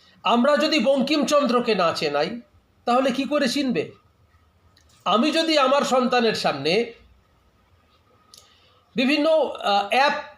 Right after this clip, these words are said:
খুলে, মানে, যেগুলোতে সিনেমা টিনেমা দেখানো হয়, সেগুলো খুলে আমি, আহ, মা-, মারকাটারি সিনেমা দেখছি, ধুমধাড়াক্কা সিনেমা দেখছি, রোমান্স দেখছি, আমার সন্তান কি শিখবে? রবীন্দ্রনাথ শিখবে?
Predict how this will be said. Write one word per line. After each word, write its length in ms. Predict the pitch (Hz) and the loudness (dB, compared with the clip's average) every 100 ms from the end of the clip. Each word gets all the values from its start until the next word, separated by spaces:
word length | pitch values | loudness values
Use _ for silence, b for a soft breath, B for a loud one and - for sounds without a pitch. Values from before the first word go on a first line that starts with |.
| _ | _
খুলে, 380 | - 254 190 240 | -2 0 2 2
মানে, 280 | 233 233 226 | 2 0 0
যেগুলোতে 680 | 240 226 247 254 247 247 233 | 0 0 2 2 2 0 -2
সিনেমা 360 | 247 240 247 | 0 2 2
টিনেমা 300 | 240 233 226 | 0 0 0
দেখানো 340 | 220 208 226 220 | 0 0 0 0
হয়, 120 | 220 | 2
সেগুলো 380 | 220 226 247 240 | 0 0 0 0
খুলে 280 | 240 247 | 0 2
আমি, 320 | 240 240 220 B B B | 2 2 0 B B B
আহ, 340 | 196 202 202 | 0 2 0
মা-, 540 | 202 190 190 208 190 180 | 0 0 2 0 0 0
মারকাটারি 680 | 180 196 - 254 254 233 | 2 2 2 0 2 2
সিনেমা 380 | 220 254 262 254 | 0 0 2 2
দেখছি, 360 | 247 226 - 226 | 2 0 -2 -2
ধুমধাড়াক্কা 580 | 240 240 226 233 - 180 | 0 2 2 2 0 0
সিনেমা 340 | 226 247 247 | 0 0 2
দেখছি, 340 | 226 - 233 | 0 -2 -2
রোমান্স 380 | 214 220 254 208 | 0 2 0 0
দেখছি, 440 | 196 226 - 226 202 B B B 233 | -2 -4 -4 -6 -6 B B B -2
আমার 200 | 254 269 | 0 2
সন্তান 440 | 269 277 302 262 | 0 0 0 0
কি 100 | 302 | 0
শিখবে? 400 | 220 190 160 123 - _ _ _ - | 0 0 -2 -4 -10 _ _ _ -6
রবীন্দ্রনাথ 440 | 165 180 240 294 | -2 0 2 2
শিখবে? 420 | 302 311 196 127 | 2 0 0 -2